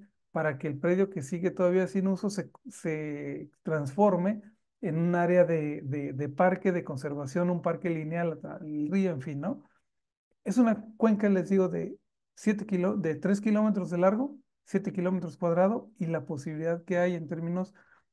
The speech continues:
de, de transformación depende del interés, sí, pero también de la posibilidad que hay de transformar la situación.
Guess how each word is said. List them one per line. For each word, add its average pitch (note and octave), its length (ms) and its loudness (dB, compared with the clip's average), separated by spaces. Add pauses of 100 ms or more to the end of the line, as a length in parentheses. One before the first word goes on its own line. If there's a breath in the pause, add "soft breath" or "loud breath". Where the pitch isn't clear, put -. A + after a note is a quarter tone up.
(120)
de, D3+ 460 -2
de D3 160 -4
transformación D#3 1000 0
depende E3+ 500 0
del E3+ 160 0
interés, D3+ 600 -2 (760 soft breath)
sí, - 540 2
pero D#3+ 220 -2
también D#3 280 -4
de F3 80 0
la E3+ 140 0
posibilidad D#3+ 520 -6
que E3+ 100 -4
hay E3 80 -2
de E3 340 -4 (100)
transformar D3+ 520 -6
la D#3+ 100 -6
situación. C3+ 680 -8